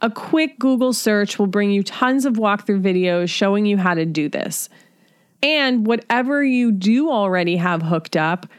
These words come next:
just double check it and make sure the data is passing as you expect it to. So just test all the things. You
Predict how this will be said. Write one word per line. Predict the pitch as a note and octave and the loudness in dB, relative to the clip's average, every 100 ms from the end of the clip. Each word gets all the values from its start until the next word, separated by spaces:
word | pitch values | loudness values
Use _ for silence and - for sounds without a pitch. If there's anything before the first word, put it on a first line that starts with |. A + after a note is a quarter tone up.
| _ _ | _ _
just | - D#4 C4 | 0 2 0
double | G#3+ A#3 B3 C#4 | 0 0 0 -2
check | G#3+ - G3+ G3+ | -2 0 -2 0
it | D4 D#4+ - - | 0 0 -4 -4
and | A3+ A3 A3 | 0 0 0
make | A3 B3 D#4 | 0 0 -2
sure | - G4 F4+ | -2 0 2
the | D4 | 2
data | G#3 F#3 F#3+ F#3 G#3 C#4+ D#4 A3 | 0 0 0 2 2 0 0 0
is | G3+ F3+ | -2 -4
passing | - F#3+ G3 - A#3 A#3 A3 - | -4 0 0 0 0 0 -2 -2
as | G#3 G#3 G3+ | 0 0 2
you | G#3 | 0
expect | F#3 - - E3+ - | 0 -4 -4 -4 -2
it | E3 - | -6 -4
to. | - - - | -6 -6 -6
So | - B3+ | -2 -2
just | E4 F#4+ - _ _ - | 0 -4 -6 _ _ -16
test | - C#4+ C4+ - | -4 -2 0 0
all | G3+ | 0
the | F3+ F3 | 0 -2
things. | D#3 - - - - - _ _ _ _ _ - | -4 -6 -8 -10 -12 -18 _ _ _ _ _ -2
You | B3+ | -2